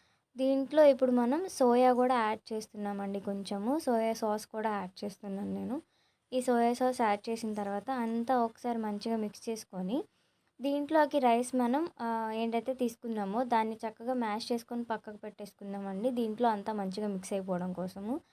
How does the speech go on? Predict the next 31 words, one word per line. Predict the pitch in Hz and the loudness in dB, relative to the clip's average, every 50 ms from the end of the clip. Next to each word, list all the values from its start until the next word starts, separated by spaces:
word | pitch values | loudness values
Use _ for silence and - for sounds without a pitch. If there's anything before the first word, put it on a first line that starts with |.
| _ _ _ _ _ _ _ _ - | _ _ _ _ _ _ _ _ 0
సోయా | 262 254 247 240 | 0 2 2 2
యాడ్ | 240 233 226 220 220 | 2 0 -2 -2 -4
చేసుకున్నాక | - 240 233 226 - - 214 208 208 208 - 294 403 403 403 - - | -4 -6 -6 -6 -6 -8 -8 -6 -8 -6 -6 -6 -6 -6 -6 -8 -8
ఇదంతా | 254 233 240 233 240 240 277 262 | -2 0 2 2 2 4 4 4
ఒకసారి | 240 233 - _ - 254 240 226 | 4 2 -2 _ -6 -2 -2 -2
అంతా | 214 214 208 233 | -2 -2 -2 -2
మిక్స్ | 233 226 220 - - - | -2 -2 -4 -6 -6 -4
చేసేసుకొని | 240 220 214 - 214 208 - _ 196 190 190 247 339 - - - - - - - - | -4 -4 -4 -6 -8 -10 -10 _ -10 -6 -4 -4 -4 -6 -10 -20 -20 -20 -20 -4 0
రైస్ | 226 233 247 247 | 0 0 0 0
కూడా | - - 277 269 254 | -2 -2 0 2 2
యాడ్ | 226 202 196 196 - | 2 0 -2 -4 -6
చేసేసుకోండి. | - 220 208 - 202 196 - - - 190 185 180 202 262 349 - _ _ _ _ _ _ _ | -6 -6 -4 -4 -6 -8 -8 -10 -6 -4 -2 -2 -2 -2 -4 -6 _ _ _ _ _ _ _
రైస్ | 240 233 233 226 226 - | -4 -2 -2 -2 -2 -2
కూడా | - 254 247 240 | -2 -2 0 0
యాడ్ | 214 208 208 - | -2 -4 -4 -6
చేసేసుకొని | - 190 - - 220 208 - - - 190 185 196 254 392 427 _ _ _ _ _ _ _ _ _ _ _ _ _ _ _ _ _ _ _ _ _ _ | -8 -8 -6 -6 -8 -8 -8 -10 -8 -6 -4 -4 -4 -4 -6 _ _ _ _ _ _ _ _ _ _ _ _ _ _ _ _ _ _ _ _ _ _
ఒక్క | 277 247 247 - | -12 -12 -6 -2
నిమిషం | 254 247 247 240 240 247 269 269 262 | 0 0 0 0 -2 -2 0 0 0
అలా | 247 233 233 | 2 0 0
కుక్ | 233 - 214 - _ - | -2 -4 -12 -14 _ -8
అవనివ్వండి | 220 220 220 214 214 208 214 208 202 208 | -6 -6 -4 -6 -6 -6 -8 -8 -8 -8
చాలండి. | 208 - 214 202 202 202 208 202 202 202 262 370 - _ _ _ _ _ _ _ _ _ _ | -8 -8 -8 -6 -6 -6 -6 -6 -6 -6 -6 -6 -8 _ _ _ _ _ _ _ _ _ _
అలా | 233 226 226 226 226 226 | -6 -2 0 0 0 0
మొత్తం | 220 220 214 - - 247 240 | 0 -2 -4 -4 -4 -4 -4
మిక్స్ | 233 226 214 - - | -4 -4 -6 -8 -4
చేసుకొని | - 247 233 233 - _ 214 208 214 254 359 403 - _ _ | -2 -2 -2 -2 -6 _ -10 -6 -4 -4 -6 -6 -10 _ _
రైస్ | - 214 214 240 233 254 | -8 -6 -6 -4 -2 0
అంతా | 247 247 247 247 - - 294 277 | 0 0 0 -2 -2 -2 -2 0
దాంట్లో | 262 240 233 233 233 240 240 | 0 -2 -4 -4 -4 -4 -4
ఫ్లేవర్ఫుల్‌గా | 233 - 233 226 226 226 233 - 247 233 226 233 233 | -4 -4 -6 -6 -6 -6 -8 -6 -4 -2 -2 -2 -2
కలిసిపోవాలి. | 233 233 214 208 220 214 - _ 214 208 208 202 196 196 202 233 | -2 -4 -6 -6 -6 -8 -12 _ -8 -6 -6 -6 -6 -6 -6 -6